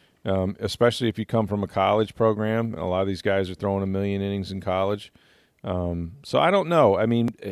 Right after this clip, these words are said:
I guess, I mean, I can't imagine that there's something being done so drastically that it's putting these guys, you know, elbows in, uh, in jeopardy. But,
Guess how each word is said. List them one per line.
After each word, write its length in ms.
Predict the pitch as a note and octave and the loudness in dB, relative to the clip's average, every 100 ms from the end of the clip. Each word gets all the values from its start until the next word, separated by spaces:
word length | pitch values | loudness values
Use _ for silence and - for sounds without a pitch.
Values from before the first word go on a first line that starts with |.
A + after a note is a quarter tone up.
| - | -10
I 140 | - G#2 | -8 -8
guess, 420 | G2+ A#2+ A#2 - _ _ _ _ _ G#2+ | 0 0 0 -8 _ _ _ _ _ -2
I 60 | |
mean, 120 | G#2+ | 0
I 60 | A2 | 0
can't 280 | - C3+ B2 | 0 2 2
imagine 420 | A#2 A#2 G#2+ A2 | 4 2 2 2
that 160 | G#2+ G2+ | 0 0
there's 160 | G2+ | -2
something 380 | A#2 G#2+ A2 G2+ | 0 -2 -2 -4
being 360 | F#2 A2 G#2 G2 | -2 -2 -2 0
done 260 | G#2+ G2+ | 0 0
so 240 | F#2 A2 G2+ | 0 2 2
drastically 640 | G2+ G2+ G#2 - G#2 G2 | 2 0 0 -4 -8 -6
that 160 | F#2+ G2 | -2 -2
it's 160 | F#2+ - | -4 -4
putting 320 | G#2+ G2+ G2 | -2 -2 -2
these 180 | F#2 D#2+ | -4 -2
guys, 480 | G2 F#2 F#2 - _ _ _ _ _ _ | -2 0 -4 -6 _ _ _ _ _ _
you 120 | A#2+ F#2+ | -4 -2
know, 260 | F2 E2+ _ - | 0 -4 _ 2
elbows 680 | G#2+ A2 G#2 F#2 F2+ E2+ F#2+ | 4 6 4 4 2 -2 -6
in, 340 | F#2 F#2 F#2 | -4 -4 -2
uh, 220 | F2+ F2 - | -4 -6 -6
in 160 | F#2+ | -6
jeopardy. 440 | F2 F#2+ - F#2 F#2+ | -2 -4 -2 -6 -4
But, 320 | F#2+ F#2 | -2 -2